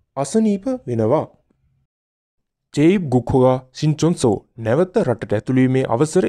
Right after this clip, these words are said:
ඉල්ලුම් පත්‍රය. තොන්යෙසෝ නැත්නම් හොගාසෝ අවසර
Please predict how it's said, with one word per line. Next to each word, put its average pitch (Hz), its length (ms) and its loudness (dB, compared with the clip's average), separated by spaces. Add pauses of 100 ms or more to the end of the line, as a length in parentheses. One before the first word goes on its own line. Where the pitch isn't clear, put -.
ඉල්ලුම් 156 280 2 (100)
පත්‍රය. 120 380 -2 (600)
තොන්යෙසෝ 180 540 0 (460)
නැත්නම් 127 320 -2 (120)
හොගාසෝ 143 500 -2 (420)
අවසර 160 300 0